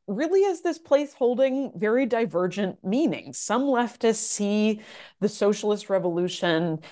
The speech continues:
uh, that unfolded in Cuba, and which they sincerely wanted to have happen in, in Curaçao as well, um, as a way to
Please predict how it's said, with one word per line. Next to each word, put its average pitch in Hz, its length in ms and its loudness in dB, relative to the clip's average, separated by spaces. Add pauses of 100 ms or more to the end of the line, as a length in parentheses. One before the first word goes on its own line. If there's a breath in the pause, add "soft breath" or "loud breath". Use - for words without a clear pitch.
(200 loud breath)
uh, 165 140 4
that 160 160 2
unfolded 226 560 2
in 190 120 0
Cuba, 185 340 0
and 160 140 0
which 156 220 -4
they 220 320 0 (180)
sincerely 214 600 0
wanted 180 280 0
to 196 60 -10
have 175 220 0
happen 170 640 0
in, 170 400 6
in 160 240 0
Curaçao 160 580 2
as - 180 -6
well, 180 520 0 (400 loud breath)
um, 190 600 2 (320)
as 208 160 0
a 226 60 2
way 208 400 0
to 208 260 -6